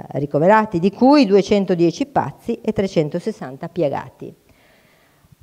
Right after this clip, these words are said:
Molti di questi piagati, mm, probabilmente erano anche sifilitici,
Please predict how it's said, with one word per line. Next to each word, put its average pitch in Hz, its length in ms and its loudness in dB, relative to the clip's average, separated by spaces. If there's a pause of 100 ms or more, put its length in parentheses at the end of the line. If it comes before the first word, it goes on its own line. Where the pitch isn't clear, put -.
Molti 247 280 0
di 202 80 -4
questi 196 260 -4
piagati, 208 560 0
mm, 151 480 -6
probabilmente 175 680 -2
erano 156 380 0
anche 147 260 -6
sifilitici, 151 800 -6